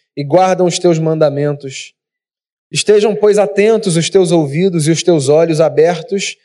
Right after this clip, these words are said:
para acudires à oração do teu servo, que hoje faço a tua presença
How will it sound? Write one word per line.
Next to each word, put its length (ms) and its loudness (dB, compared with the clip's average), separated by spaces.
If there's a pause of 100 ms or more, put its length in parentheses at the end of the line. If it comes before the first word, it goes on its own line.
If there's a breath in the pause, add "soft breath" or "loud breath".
(260)
para 180 2
acudires 720 0
à 80 6
oração 360 2
do 80 -4
teu 160 -2
servo, 680 -2 (280)
que 140 0
hoje 240 2
faço 400 0
a 40 2
tua 180 0
presença 760 -2